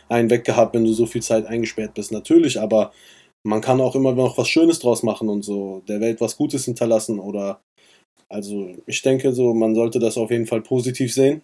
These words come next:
Es kommt immer, wie es kommt. Du kannst planen, was du willst, aber das Leben ist das, was passiert, während du planst.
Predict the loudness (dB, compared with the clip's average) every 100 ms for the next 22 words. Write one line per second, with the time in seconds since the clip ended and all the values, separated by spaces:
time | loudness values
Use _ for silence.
0 | _ -10 -4 4 4 4 2 4 4 0
1 | 0 0 0 -2 -2 -2 0 0 0 2
2 | 0 0 -2 -2 -2 -4 -4 -2 -2 -2
3 | -2 -4 -2 -6 -6 -14 -20 -8 -6 -2
4 | -2 0 0 0 -4 -2 -2 -4 -10